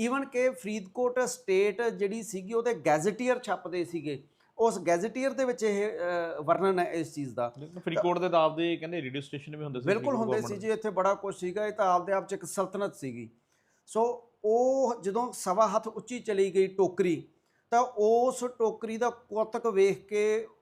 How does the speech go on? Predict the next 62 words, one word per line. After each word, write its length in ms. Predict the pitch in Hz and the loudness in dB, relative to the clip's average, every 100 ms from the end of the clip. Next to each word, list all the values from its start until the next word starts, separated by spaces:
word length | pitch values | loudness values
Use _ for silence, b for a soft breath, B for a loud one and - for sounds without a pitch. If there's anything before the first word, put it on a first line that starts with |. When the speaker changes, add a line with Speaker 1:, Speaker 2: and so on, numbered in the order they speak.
| - | -10
Speaker 1:
ਉਹਨਾਂ 220 | 214 247 | -6 -4
ਨੇ 160 | 247 233 | -4 -4
ਕਿਹਾ 260 | - 214 | 0 0
ਵੀ 120 | 220 | 0
ਕੋਈ 160 | 254 262 | -2 -6
ਮੁਸਲਮਾਨ 600 | 226 196 208 220 226 226 | -4 -4 -2 -2 -2 -4
ਫਕੀਰ 440 | 165 190 196 202 | -8 -10 -8 -2
ਹੈ, 100 | 220 | -2
ਸਾਡੇ 340 | 226 185 180 190 | -2 -2 -2 -2
ਤੋਂ 140 | 208 | -4
ਗਲਤੀ 340 | 175 190 226 196 | -2 -2 -4 -6
ਹੋ 160 | 147 | -6
ਗਈ। 220 | 120 123 - b b b | -8 -12 -14 b b b
ਜਦੋਂ 320 | 123 185 226 277 | -4 0 0 -2
ਉਹਨਾਂ 480 | - 214 262 277 | -2 -2 0 0
ਦੇ 100 | 269 | 0
ਸਿਪਾਹੀਆਂ 560 | 254 - - 185 240 269 | 0 -2 0 0 0 -2
ਨੇ 160 | 262 233 | -2 2
ਰਾਜੇ 360 | 175 165 180 254 | 6 6 6 4
ਨੂੰ 140 | 285 | 4
ਜਾ 160 | 269 254 | 4 4
ਕੇ 180 | 262 | 2
ਇਹ 60 | 262 | 2
ਗੱਲ 220 | 269 254 | 0 0
ਦੱਸੀ, 240 | 240 - 233 | -2 -6 -4
ਤਾਂ 160 | 262 | 0
ਰਾਜੇ 300 | 226 196 208 | 4 2 2
ਨੇ 100 | 233 | 0
ਆ 80 | 226 | 0
ਕੇ 120 | 233 | 0
ਬਾਬਾ 260 | 226 202 226 | 0 0 -2
ਫਰੀਦ 200 | 185 196 | -4 -8
ਜੀ 80 | 214 | -4
ਤੋਂ 120 | 220 | -2
ਮਾਫੀ 300 | 165 135 143 | 0 -2 -4
ਮੰਗੀ। 380 | 143 143 147 156 _ _ b b | -8 -8 -10 -14 _ _ b b
Speaker 2:
ਜੀ। 60 | |
Speaker 1:
ਤੇ 100 | 120 | -2
ਜਦੋਂ 240 | 247 269 277 | 0 2 2
ਮਾਫੀ 380 | 202 165 160 254 | 4 4 2 -6
ਮੰਗੀ, 320 | 262 240 269 | -6 -8 -2
ਤਾਂ 160 | 277 | 0
ਰਾਜੇ 420 | 240 175 180 202 240 | 4 4 4 2 -4
ਨੇ 120 | 254 | -6
ਉਹਨਾਂ 200 | 247 254 | -4 -4
ਨੂੰ 140 | 247 | -6
ਮਹਿਮਾਨ 680 | 240 185 170 175 165 196 240 | -4 -2 -2 0 2 4 2
ਬਣਾਉਣ 420 | 247 233 220 208 | 2 2 0 0
ਲਈ, 140 | 226 | -4
ਮਹਿਮਾਨ 500 | 220 190 175 185 185 | -4 -6 -2 0 2
ਨਵਾਜ਼ੀ 480 | 196 160 160 170 226 | 2 4 6 4 0
ਲਈ 160 | 226 226 | 0 0
ਉਹਨਾਂ 220 | 233 233 | -2 -4
ਨੂੰ 120 | 226 | -2
ਬੇਨਤੀ 340 | 185 185 185 226 | -2 -2 -6 -14
ਕੀਤੀ 260 | 202 185 | -16 -14
ਵੀ 120 | 240 | -14
ਤੁਸੀਂ 240 | 254 208 226 | -12 -12 -4
ਕਿਲ੍ਹੇ 220 | 247 254 | 2 2
ਦੇ 100 | 240 | 2
ਅੰਦਰ 200 | 220 208 | 0 -2
ਚੱਲੋ। 300 | 185 123 | -2 -6